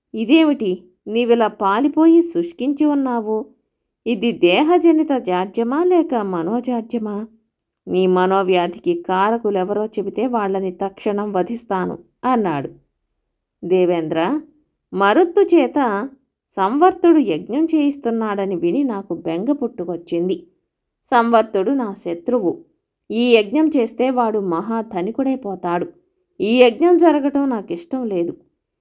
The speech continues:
ఇది ఆపడానికి నీకు శక్తి ఉంటే ఆపు" అన్నాడు బృహస్పతి. అప్పుడు ఇంద్రుడు అగ్నిని పిలిచి, "అగ్ని, నీవు నా దూతగా మరుత్తు వద్దకు వెళ్ళి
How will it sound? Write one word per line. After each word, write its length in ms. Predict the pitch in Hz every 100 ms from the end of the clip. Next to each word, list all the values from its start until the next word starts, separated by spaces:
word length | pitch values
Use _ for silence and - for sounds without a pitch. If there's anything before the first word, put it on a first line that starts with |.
| _ -
ఇది 220 | 185 185
ఆపడానికి 720 | 175 180 202 190 180 185 226
నీకు 300 | 180 170 170
శక్తి 480 | 165 190 196 _ 302
ఉంటే 340 | 285 233 240
ఆపు" 480 | 240 180 208 196 - -
అన్నాడు 400 | 226 208 175 185
బృహస్పతి. 840 | 233 208 185 175 - 165 175 - _ _ _ _ _ _ -
అప్పుడు 360 | 233 285 311 254
ఇంద్రుడు 360 | 185 240 294
అగ్నిని 400 | 262 185 196 240
పిలిచి, 640 | 247 214 220 359 320 185 - _ _ _ 175
"అగ్ని, 460 | 175 190 202 403 415 _ _ _ _ 190
నీవు 400 | 196 247 320 392
నా 320 | 254 180 240
దూతగా 540 | 247 262 294 302 294
మరుత్తు 480 | 277 185 190 311 311
వద్దకు 420 | 269 226 202 202
వెళ్ళి 480 | 185 175 175 175 175